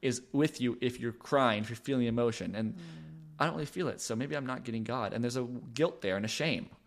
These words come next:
Speaker 2: Yeah.
Speaker 1: Um, but a lot of things like that. But this emotional thing, that's cry night. <laughs>
Speaker 2: Yeah.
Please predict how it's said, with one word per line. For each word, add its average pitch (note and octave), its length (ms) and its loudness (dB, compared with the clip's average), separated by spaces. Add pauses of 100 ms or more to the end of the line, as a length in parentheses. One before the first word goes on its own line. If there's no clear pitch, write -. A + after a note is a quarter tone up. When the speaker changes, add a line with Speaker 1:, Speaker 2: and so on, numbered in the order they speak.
(140)
Speaker 2:
Yeah. D#3 120 -14 (420)
Speaker 1:
Um, G#2+ 420 0 (460)
but C3 120 2
a B2+ 40 6
lot B2+ 340 4
of A2 80 -2
things G#2+ 180 -4
like G#2 120 -6
that. F#2+ 220 -6
But - 180 -6 (100)
this A2+ 160 -4
emotional A#2+ 840 0 (1000)
thing, G2+ 440 -2 (420)
that's C3 240 2
cry B2 300 4
night. A2+ 480 0
<laughs> - 220 -10
Speaker 2:
Yeah. G3+ 680 0